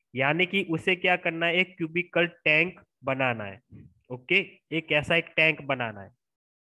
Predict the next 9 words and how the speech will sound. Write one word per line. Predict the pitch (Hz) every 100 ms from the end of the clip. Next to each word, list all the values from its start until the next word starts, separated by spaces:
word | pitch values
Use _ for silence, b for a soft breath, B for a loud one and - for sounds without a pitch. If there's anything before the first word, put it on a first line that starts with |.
| _ _ _ _ _ _ -
एक | 156 147
cubicle | 151 156 156 151
tank, | - 120 101 _ b b b b b _ -
पर | 143
वो | 180
cubicle | 180 156 151 156 156
tank | 147 147 147 143
बनाना | 135 127 123
है। | 143